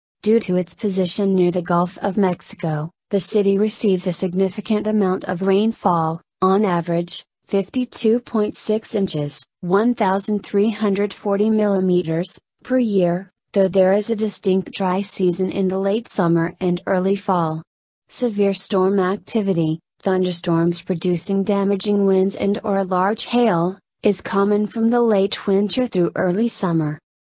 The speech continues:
There is the risk of tornadoes. Owing to its proximity to the Gulf, Auburn is also subject to fringe effects from tropical storms and hurricanes in the summer and fall.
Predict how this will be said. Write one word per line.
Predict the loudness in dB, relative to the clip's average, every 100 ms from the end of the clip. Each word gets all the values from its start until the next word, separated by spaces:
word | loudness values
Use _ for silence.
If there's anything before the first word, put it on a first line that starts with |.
| 0
There | 2 2
is | 0
the | -2 0
risk | 0 -2 -4
of | -4 -4
tornadoes. | -2 0 2 2 0 -2 -6 -10 -14 _ _ _ _
Owing | 0 0 0
to | -2
its | -4 -6
proximity | -8 -8 -6 -2 0 2 0 -2
to | -4
the | -4
Gulf, | -2 -2 -2 -6 -16 _ _
Auburn | 0 2 0 -2
is | -2 -6 -2
also | 0 0 0 -2
subject | -2 -2 -2 0 -4 -4
to | -8 -8
fringe | -2 0 0
effects | -4 -4 -4 -2 -6 -4
from | -2
tropical | -2 -2 -2 -4 -4 -6
storms | -4 -2 0 2 2 0 -4
and | -4
hurricanes | -2 -2 -2 0 0 0 0
in | 0
the | 0
summer | 0 0 2 0 -2 -2
and | -2 0
fall. | -2 0 -2